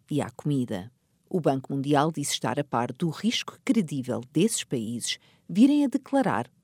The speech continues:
o estado de fome. A vinte de fevereiro, o Sudão do Sul anunciou que cerca de cem mil pessoas passam fome. O investimento do Banco Mundial envolve mais de oitocentos e setenta milhões de dólares para ajudar as comunidades ameaçadas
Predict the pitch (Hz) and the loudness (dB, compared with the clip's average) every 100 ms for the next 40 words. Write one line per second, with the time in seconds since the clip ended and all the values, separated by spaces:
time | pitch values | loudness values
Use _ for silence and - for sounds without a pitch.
0 | - 233 - 147 104 - - - 147 117 | -4 -2 0 -2 -2 -8 -20 2 4 4
1 | 107 - _ _ - 170 156 131 - - | -2 -18 _ _ 2 2 0 -6 -12 -8
2 | 151 151 143 147 143 - - 180 - 151 | -2 0 2 0 -4 -8 -6 -4 -2 0
3 | 180 214 220 - 131 143 147 143 - 127 | 2 0 -2 -2 -2 -2 -4 -4 -2 -2
4 | 120 - 143 - 139 135 131 - - 170 | -2 -2 -2 -2 -8 -6 -2 0 0 0
5 | 196 185 170 160 165 - - 123 104 127 | -2 -2 0 0 -4 -4 -2 -2 -2 -2
6 | - - _ _ _ 131 - - 120 - | -4 -6 _ _ _ -2 -2 -6 -6 -2
7 | 131 104 - _ _ _ - 185 170 - | -2 -2 -12 _ _ _ 4 4 4 2
8 | 208 190 113 - 147 175 269 277 262 175 | 2 2 0 -4 2 2 4 4 4 4
9 | 113 113 - 165 147 131 127 143 135 131 | 2 0 0 0 2 2 2 0 0 -2
10 | - 135 160 160 - 196 208 226 - - | -4 0 0 0 2 2 2 -2 -2 -4
11 | 123 - 147 170 156 160 196 190 196 165 | -4 -2 0 2 4 4 4 0 0 2
12 | 120 120 127 - - _ _ - 254 254 | 0 -2 -6 -8 -14 _ _ 4 4 4
13 | 262 202 120 - - 233 240 240 120 92 | 2 2 2 0 0 4 6 4 4 0
14 | - - 220 247 262 - 135 110 120 139 | -4 2 6 6 6 4 2 2 0 -2